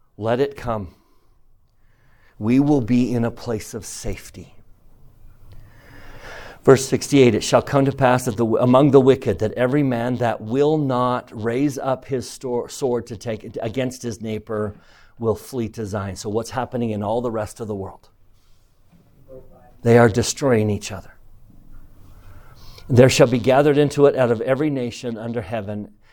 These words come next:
and it shall be the only people that shall not be at war one with another." The only place on earth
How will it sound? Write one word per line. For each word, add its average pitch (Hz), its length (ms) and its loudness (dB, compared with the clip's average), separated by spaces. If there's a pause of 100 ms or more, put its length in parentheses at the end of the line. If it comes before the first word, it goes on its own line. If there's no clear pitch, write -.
and 117 120 -6
it 123 120 -4
shall 117 300 -4
be 123 320 -4
the 117 400 -6
only 160 600 0
people 101 760 -12 (1040)
that 113 200 -10
shall 113 280 -6
not 117 440 -4
be 131 360 -6 (400)
at 113 260 -10
war 117 500 -4
one 113 320 -6
with 104 200 -10
another." 92 320 -14 (2750)
The 123 120 8
only 131 280 6
place - 360 0
on 127 160 0
earth - 360 -8